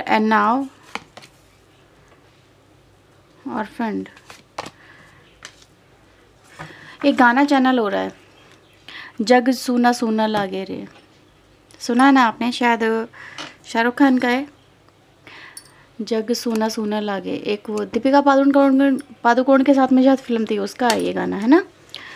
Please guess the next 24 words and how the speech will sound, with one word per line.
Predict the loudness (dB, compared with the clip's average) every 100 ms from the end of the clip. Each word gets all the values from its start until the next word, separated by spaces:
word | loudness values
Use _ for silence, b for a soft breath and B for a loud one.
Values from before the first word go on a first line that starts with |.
| B -2
वही | 0 0
है | -2 -6 -14 -6
कि | -2
बिन, | 4 6 6 2 -8 -18 _ -20 B B B -2
बिन | 4 6 8
तुम्हारे, | 6 2 0 0 -2
आज | -2 0 2 2
अगर | 4 4
आप | 4
देखेंगे | 2 0 0 2 0 -2
ये | 0 0
पर्सन | 2 2 4
आपको | 2 2
यही | 0 0 0
कहना | 0 0 -2
चाहते | -2 -4 -4
हैं | -6 -6 B B B B B B 4
कि |
बिन | 8 8 8
तुम्हारे | 8 6 4 2
जग | 2 2
सूना | 0 0 0
सूना | 0 -2 -2
है, | -4 -6